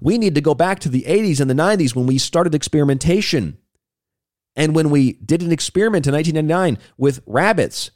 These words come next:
with contagious vaccines, we need to go back to that because that can stop the fear of the M R N A vaccine. This could stop potential diseases before they start.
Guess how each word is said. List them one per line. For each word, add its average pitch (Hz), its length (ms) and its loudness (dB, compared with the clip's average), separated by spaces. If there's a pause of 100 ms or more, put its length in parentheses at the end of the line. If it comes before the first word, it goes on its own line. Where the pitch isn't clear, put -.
(120)
with 135 160 -4
contagious 185 420 0
vaccines, 170 500 0
we 170 80 2
need 202 80 2
to 175 60 0
go 170 120 2
back 180 180 -2
to 170 100 0
that 185 200 0
because 143 340 -2
that 180 340 -2 (280)
can 147 180 0
stop - 680 -2 (200)
the 117 140 -2
fear 185 500 0
of 123 240 -2
the 131 160 -2
M 185 140 2
R 170 180 2
N 175 60 2
A 190 120 4
vaccine. 131 540 -2
This 208 180 0
could 139 220 -4
stop - 420 -4
potential 165 640 -2
diseases 135 680 0
before 127 400 0
they 135 120 0
start. 170 460 0